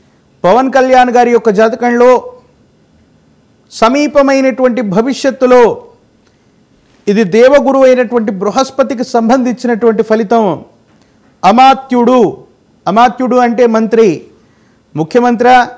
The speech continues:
మంత్రి అన్నటువంటి విషయాన్ని పక్కన పెడితే అతి సమీపమైనటువంటి భవిష్యత్తులో అమాత్యుడు ఆ స్థానాన్ని వారు తప్పనిసరిగా అధిరోహించబోతున్నారు. కేవలం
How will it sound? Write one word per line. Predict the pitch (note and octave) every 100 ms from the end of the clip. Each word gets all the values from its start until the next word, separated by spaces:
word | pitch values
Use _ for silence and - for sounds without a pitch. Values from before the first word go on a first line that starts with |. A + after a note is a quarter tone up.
| _
మంత్రి | D3+ E3+ G#3+ B3+
అన్నటువంటి | A#3 A#3 A3 G#3+ G#3
విషయాన్ని | G3+ A#3 G#3
పక్కన | F#3+ F#3+ A3
పెడితే | G#3 F#3+ F#3 D3 - _ _ _ -
అతి | F3 C4
సమీపమైనటువంటి | - A#3+ A#3+ D4 D#4 D#4 C#4+ C#4 C4+ C4 B3+ A#3
భవిష్యత్తులో | F3 G#3+ C#4 - C4 B3 A#3+ A#3 F#3 - - _ _ _ _ _ _ _ _ F#3+
అమాత్యుడు | A3+ C#4+ D4 D4 C#4 C4+ C#4 C4 E3+ B2+ - _ _ -
ఆ | G#3+ A#3
స్థానాన్ని | - A#3+ A#3 C4 C4 B3
వారు | A3+ A3
తప్పనిసరిగా | A3 G#3+ G#3+ B3+ A#3+ A#3 G#3+ A3+ D#4 D#4 - _ _ _ _ _ _ _ _ _ -
అధిరోహించబోతున్నారు. | E3+ C4 C4 B3+ A#3+ A#3 A#3+ G#3 A3+ A3+ G#3+ G#3 G3+ D3+ - _ _ _ _
కేవలం | F3+ G#3 A#3 C#4 D4